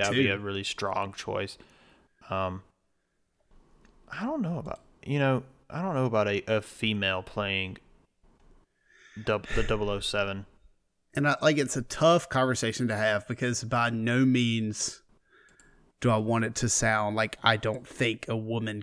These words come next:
Speaker 2: could do it.
Speaker 1: Right.
Speaker 2: Um, that is not, a, that's not, you know, that's not me saying a
Speaker 1: Mm-hmm.
Speaker 2: woman cannot do well in that role. I bet,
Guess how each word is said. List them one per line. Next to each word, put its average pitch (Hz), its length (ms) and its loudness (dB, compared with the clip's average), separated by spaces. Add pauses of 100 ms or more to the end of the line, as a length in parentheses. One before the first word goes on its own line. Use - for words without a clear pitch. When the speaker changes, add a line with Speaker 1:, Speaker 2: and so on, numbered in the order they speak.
Speaker 2:
could 110 400 -4
do 117 220 -8
it. 127 220 -10 (840)
Speaker 1:
Right. 101 340 4 (1120)
Speaker 2:
Um, 101 360 0
that 110 160 0
is 104 180 -2
not, 101 200 2
a, 101 60 -6 (280)
that's 113 260 -6
not, 113 240 -4 (120)
you 120 140 0
know, 113 180 -12
that's 107 220 -4
not 117 160 -6
me 110 160 -6
saying 104 440 -6 (540)
a 120 40 -4
Speaker 1:
Mm-hmm. 110 220 0
Speaker 2:
woman 107 240 -4
cannot 110 640 0
do 117 200 0
well 117 240 0
in 131 60 2
that 147 140 4
role. 160 180 2
I 180 80 4
bet, 185 260 2